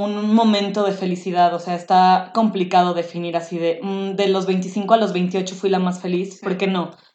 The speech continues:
Speaker 1: Obviamente sí, estaba muy feliz, estaba enamorada, tenía en el que ese momento yo pensaba que era el trabajo de mis sueños, pero
Speaker 2: Que no duró mucho.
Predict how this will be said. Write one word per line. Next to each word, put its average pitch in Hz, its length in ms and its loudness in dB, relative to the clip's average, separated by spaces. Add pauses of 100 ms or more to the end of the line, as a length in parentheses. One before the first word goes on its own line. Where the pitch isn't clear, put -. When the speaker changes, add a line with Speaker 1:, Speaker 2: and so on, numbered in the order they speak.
(220)
Speaker 1:
Obviamente 247 480 4
sí, 220 200 0
estaba 190 280 4
muy 190 200 -2
feliz, 185 340 -4
estaba 175 300 -4
enamorada, 180 880 4 (200)
tenía 190 540 0
en 196 220 -2
el 180 140 0
que 196 120 4
ese 196 160 2
momento 202 380 -2
yo 196 180 2
pensaba 190 440 0
que 190 100 -4
era 180 120 0
el 180 120 0
trabajo 170 380 0
de 170 100 -4
mis 160 180 -10
sueños, 208 600 -4 (680)
pero 233 300 6
Speaker 2:
Que 240 60 2
no 247 80 4
duró 247 200 6
mucho. 220 440 -8